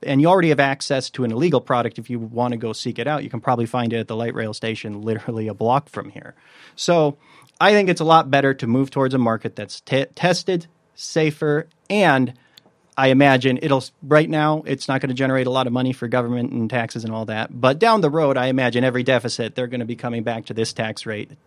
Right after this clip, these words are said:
and moving it up and up and up, just like the cigarette tax.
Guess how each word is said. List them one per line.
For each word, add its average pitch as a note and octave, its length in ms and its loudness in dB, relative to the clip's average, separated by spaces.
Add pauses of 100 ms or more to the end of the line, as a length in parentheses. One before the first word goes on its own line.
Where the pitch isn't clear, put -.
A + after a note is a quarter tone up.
and G#2 320 -4
moving A2+ 280 0
it A2 80 -2
up A2 200 -4
and A2 120 -4
up G#2+ 160 -8
and A2 100 -6
up, G2+ 160 -8
just - 240 -6
like G2+ 180 -8
the - 80 -8
cigarette - 360 -12
tax. - 340 -16